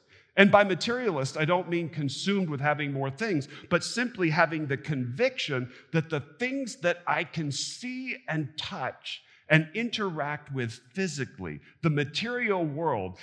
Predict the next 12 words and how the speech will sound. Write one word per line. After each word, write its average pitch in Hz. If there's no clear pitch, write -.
the 127
things 175
I 123
eat, 160
the 117
things 190
I 131
drink, 127
the 120
things 190
I 131
put -